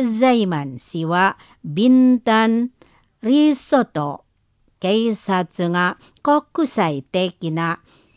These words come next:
キバナ活動を支援するための方法を説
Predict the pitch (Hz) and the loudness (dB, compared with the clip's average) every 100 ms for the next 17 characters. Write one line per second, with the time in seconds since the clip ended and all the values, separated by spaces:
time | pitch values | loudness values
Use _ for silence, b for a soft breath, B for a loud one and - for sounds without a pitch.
0 | b _ - 240 254 254 240 220 226 220 | b _ -2 2 4 4 2 0 0 0
1 | 226 233 - _ - 269 269 - - 302 | 0 -2 -6 _ -8 -6 -6 -8 -4 0
2 | 269 175 147 - 170 - 214 220 214 220 | 2 0 -2 -8 -16 -8 -4 -2 -2 -4
3 | - 185 185 165 - 160 160 - 151 160 | -6 -6 -4 -4 -6 -6 -6 -6 -4 -4
4 | 170 208 208 b b - 285 311 - 277 | 0 0 -2 b b -4 -2 -2 -2 0
5 | 233 165 139 b b b b - - 294 | 0 0 -4 b b b b -10 2 2
6 | 285 | 2